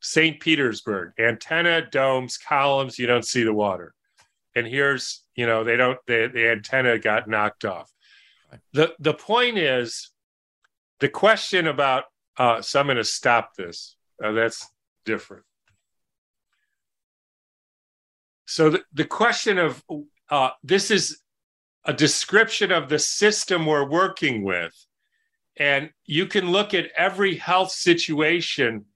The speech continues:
Speaker 1: as it's either a problem of the information, right? So you're supposed to get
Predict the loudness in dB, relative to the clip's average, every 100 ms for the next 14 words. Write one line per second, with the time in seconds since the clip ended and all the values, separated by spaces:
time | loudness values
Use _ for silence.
0 | _ _ _ _ _ -2 0 0 -4 -10
1 | -6 -2 -2 -2 -2 2 2 2 -2 -6
2 | -2 2 2 0 -2 0 0 2 0 0
3 | 2 2 0 -4 0 0 0 -2 -4 -6
4 | -8 -20 _ _ -4 -2 -2 -4 _ _
5 | _ _ _ _ _ _ _ _ -8 0
6 | 0 0 -6 _ _ -4 0 0 0 0
7 | 0 -2 -2 2 2